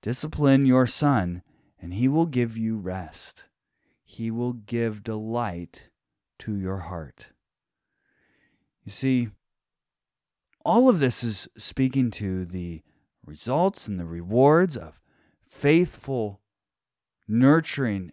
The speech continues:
and discipline of your children as they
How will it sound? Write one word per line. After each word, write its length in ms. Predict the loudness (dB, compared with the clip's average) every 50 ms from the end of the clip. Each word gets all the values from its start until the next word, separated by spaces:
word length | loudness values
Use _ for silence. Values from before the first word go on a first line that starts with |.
| _ _
and 180 | -12 -12 -6 -2
discipline 720 | -2 -2 -2 -2 -6 -8 -8 -6 -6 -4 -4 -6 -10 -12 -14 _
of 140 | -12 -6 -6
your 100 | -6 -6
children 600 | -4 -2 0 0 0 2 0 -2 -2 -2 -6 -10 _ _ _ _ _ _ _ _ _ _ -10
as 500 | -8 -6 -4 -2 -2 -2 -2 -4 -8 -8
they 480 | -6 -6 -4 -4 -6 -8 -10 -12 -14